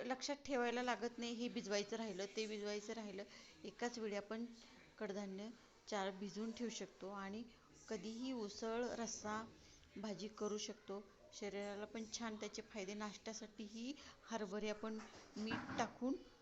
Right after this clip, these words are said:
करू शकतो. हे बघा, छान असे मोड आलेले आहे दुसऱ्या दिवशी आणि दिसतंय किती छान.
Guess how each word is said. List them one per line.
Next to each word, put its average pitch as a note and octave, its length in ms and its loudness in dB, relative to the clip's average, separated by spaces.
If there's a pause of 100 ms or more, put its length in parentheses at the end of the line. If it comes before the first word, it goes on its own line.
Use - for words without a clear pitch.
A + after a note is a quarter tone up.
(380)
करू G#3+ 180 6
शकतो. A3 300 -2
हे A#3 140 4
बघा, A3 260 2 (120)
छान A#3+ 320 2 (1000)
असे F#3 200 0
मोड A3+ 300 6
आलेले A3 320 6
आहे A3+ 220 6
दुसऱ्या G#3+ 320 2
दिवशी G#3 400 0 (1120)
आणि G3+ 360 -2 (460)
दिसतंय A3 420 0
किती A#3 380 -2
छान. A3 340 -2